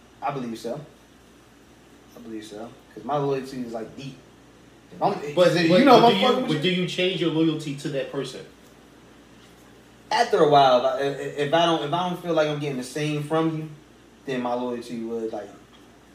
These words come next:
Speaker 1: dwindle a little bit. And what I mean, not, what I mean by that is more so, like,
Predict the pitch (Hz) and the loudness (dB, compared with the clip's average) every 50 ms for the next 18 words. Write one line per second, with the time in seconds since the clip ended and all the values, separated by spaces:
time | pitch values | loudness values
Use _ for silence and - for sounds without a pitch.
0 | - - - - - - - - - 107 - - 117 123 135 123 123 110 107 104 | -20 -20 -20 -20 -20 -20 -20 -20 -20 -20 -20 -16 -12 -10 -8 -6 -6 -8 -8 -12
1 | 98 95 101 98 95 90 87 90 87 - - - - - - - - - - - | -14 -16 -18 -20 -20 -20 -20 -20 -20 -20 -20 -20 -20 -20 -20 -20 -20 -20 -16 -8
2 | 139 147 156 160 160 165 160 160 160 156 151 147 156 175 180 156 - - - 139 | -2 0 2 4 6 6 6 4 4 2 0 0 0 0 -2 -2 -4 -8 -12 -14
3 | 143 143 156 160 170 170 170 165 156 160 156 151 147 165 175 170 151 147 143 147 | -6 -2 0 0 2 4 4 4 6 6 6 6 6 6 4 6 4 4 2 2
4 | 143 143 139 139 - 151 135 131 131 127 123 120 117 | 0 0 0 0 0 -2 0 0 2 2 2 0 -2